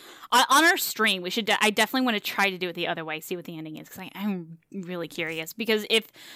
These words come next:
th-, if for some reason there's a quirky, "Oh, she thinks I'm her daughter, ha ha," and, like, that's just how it ends, that is, I, I don't like the word,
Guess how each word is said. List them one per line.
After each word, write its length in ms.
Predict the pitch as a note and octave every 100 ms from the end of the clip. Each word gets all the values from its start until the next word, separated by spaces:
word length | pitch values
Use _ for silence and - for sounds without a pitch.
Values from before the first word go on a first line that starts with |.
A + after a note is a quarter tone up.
| -
th-, 160 | G3 A#3+
if 120 | C4
for 120 | - B3+
some 280 | - D#4+
reason 300 | C#4 C4 B3+
there's 220 | A#3 A3+ A3
a 40 |
quirky, 380 | - A3+ G#3+ A3
"Oh, 260 | D#4 F4 D#4+
she 180 | F#4+ F4+
thinks 260 | D#4+ D4 B3
I'm 120 | C4
her 120 | C4
daughter, 320 | B3+ B3+ G#3+
ha 220 | G#3 A3+ A3
ha," 220 | A#3 G#3
and, 120 | G3+
like, 160 | G#3 G3
that's 220 | G3 -
just 140 | G#3+
how 200 | - G3+ F#3+
it 80 | -
ends, 480 | F3+ G#3 D#4 - - G3+
that 300 | A3+ A3 B3 - _ _ _ _ _ _ _ -
is, 420 | G#3+ F#3+ - - - _ _ _
I, 100 | A3 -
I 80 | F3
don't 280 | - A3+ -
like 240 | C4 -
the 80 | D#4+
word, 480 | E4 D4+ G3 F#3